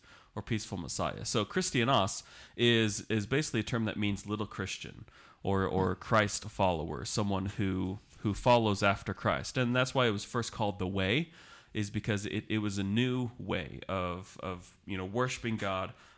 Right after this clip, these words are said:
of being a part of God's people. Um, and then, you know, they, th-, it, it was a derogatory term, right, Drew, as, as they said?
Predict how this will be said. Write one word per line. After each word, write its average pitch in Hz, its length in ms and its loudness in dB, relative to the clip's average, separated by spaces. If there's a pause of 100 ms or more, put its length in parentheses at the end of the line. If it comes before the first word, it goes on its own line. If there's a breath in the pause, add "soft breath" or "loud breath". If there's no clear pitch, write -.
of 101 120 -6
being 104 160 -4
a 87 40 -8
part 127 240 -2
of 110 120 -6
God's 95 280 -4
people. - 540 -10 (420 soft breath)
Um, 90 440 -8 (220)
and 98 200 -8
then, 95 340 -8 (180)
you 98 100 -10
know, 98 120 -8
they, 95 200 -8 (1000)
th-, - 120 -12
it, 110 180 -4
it - 20 -4
was 110 160 -4
a 104 40 -8
derogatory 120 540 -2
term, 82 320 -12
right, 104 260 -4
Drew, 110 300 -4 (220)
as, 98 260 -6
as 98 200 -8
they 101 100 -8
said? 101 320 -8